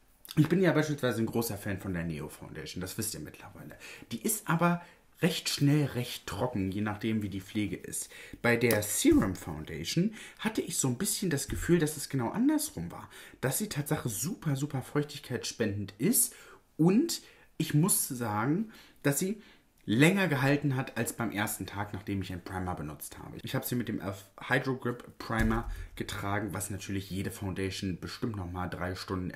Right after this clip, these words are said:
längere Tragezeit gibt. Aber, und gerade das hat mir persönlich sehr gut gefallen, war das Tragen in Kombination mit einer Tagespflege. Ich finde, wenn du die Foundation mischt mit einer Pflege, ungefähr in dem Verhältnis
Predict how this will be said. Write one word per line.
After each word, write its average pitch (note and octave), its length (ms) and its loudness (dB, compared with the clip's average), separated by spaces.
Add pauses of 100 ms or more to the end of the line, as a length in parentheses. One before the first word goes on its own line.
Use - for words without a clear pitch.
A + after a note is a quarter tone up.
(160)
längere F2 440 -4 (240)
Tragezeit - 600 -6
gibt. - 420 0 (640)
Aber, - 420 -4 (100)
und B2 260 -4
gerade F3 500 0
das F3 260 0
hat - 160 -8
mir C#3+ 300 2
persönlich E2+ 480 -4
sehr E2+ 160 -4
gut E2 180 -10
gefallen, A#2 460 -2 (280)
war B2+ 280 2
das - 260 0
Tragen G2 400 0 (100)
in G#3+ 200 2
Kombination G2+ 800 -2 (200)
mit - 160 -4
einer C#3+ 220 -2
Tagespflege. - 800 -4 (160)
Ich - 100 -4
finde, D3 380 4
wenn D3+ 100 6
du C#3 60 2
die C#3 80 -2
Foundation D3+ 640 2
mischt - 400 0 (400)
mit - 180 -8
einer G2 300 -4
Pflege, F#2 680 0
ungefähr E3+ 440 4
in C#3+ 100 2
dem D3+ 160 6
Verhältnis D3 760 4